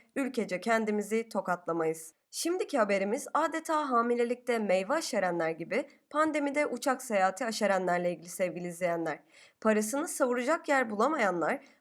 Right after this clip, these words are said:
bu sefer de yirmi bin lira ödeyip bir yere varamayan uçakta keyif yapmayı tercih ettiler.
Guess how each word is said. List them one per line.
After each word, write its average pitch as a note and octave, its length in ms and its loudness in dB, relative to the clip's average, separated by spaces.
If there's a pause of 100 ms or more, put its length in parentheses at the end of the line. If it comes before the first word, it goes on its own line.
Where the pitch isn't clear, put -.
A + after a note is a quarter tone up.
bu D#4 80 -4
sefer E4 440 2
de D4+ 40 0
yirmi C#4 460 0
bin A3+ 160 0
lira F3 200 2
ödeyip F#3+ 440 -4 (200)
bir F4 140 2
yere G#3 300 4
varamayan A3+ 440 4
uçakta A#3+ 580 0
keyif B3+ 300 -4
yapmayı G3 400 0
tercih F3 340 2
ettiler. E3 380 -4